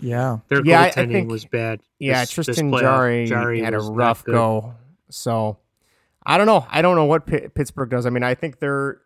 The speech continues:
Speaker 3: their management is gonna do whatever they can to keep him in it, keep him going. I just don't know if in the long run that's the, the best plan of action, you know, if you gotta start thinking for life after Crosby and Malkin, but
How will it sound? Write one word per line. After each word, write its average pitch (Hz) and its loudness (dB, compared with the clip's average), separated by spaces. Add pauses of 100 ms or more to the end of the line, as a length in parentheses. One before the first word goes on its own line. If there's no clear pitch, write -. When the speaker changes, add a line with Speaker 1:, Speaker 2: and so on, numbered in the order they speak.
(160)
Speaker 3:
their 127 -6
management 143 -6
is 120 -10
gonna 120 -2
do 123 -4
whatever 127 2
they 117 -2
can 123 -4
to 120 -6
keep - -8
him 110 -4
in 120 -2
it, - -6
keep - -8
him 117 -8
going. 139 -2
I 127 -6
just 120 -10
don't 120 -6
know 123 -4
if 110 -8
in 117 -8
the 110 -4
long 113 0
run 113 -4
that's 110 -4
the, 107 -10 (160)
the - -12
best 104 -6 (300)
plan 110 -2
of 107 -6
action, 110 -6
you 117 -8
know, 110 -2
if 104 -6
you 113 -10
gotta 113 -2
start - -6
thinking 113 -6
for 110 -6
life 110 -4
after 107 -4
Crosby 110 -6
and 104 -8
Malkin, 104 -6
but 98 -8